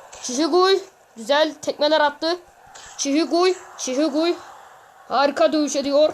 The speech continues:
Harika dövüş yapıyor. Chihigui kolunu kaptı Fedor Hoca'nın. Evet. Hakem sayıyor. Kurtuluyor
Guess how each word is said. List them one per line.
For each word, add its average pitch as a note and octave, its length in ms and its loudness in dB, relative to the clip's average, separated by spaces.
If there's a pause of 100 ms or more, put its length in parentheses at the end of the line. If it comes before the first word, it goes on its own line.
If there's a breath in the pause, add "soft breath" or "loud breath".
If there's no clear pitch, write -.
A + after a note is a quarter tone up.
Harika B3 340 0
dövüş C#4 220 -4 (480)
yapıyor. C#4+ 380 0 (500)
Chihigui C4+ 480 -4
kolunu C4+ 460 -2
kaptı A#3 340 -4
Fedor A#3 280 -2
Hoca'nın. B3 460 -4 (3000)
Evet. A3+ 300 -4 (1800)
Hakem B3+ 300 -4
sayıyor. C4+ 420 0 (2500)
Kurtuluyor C4 560 0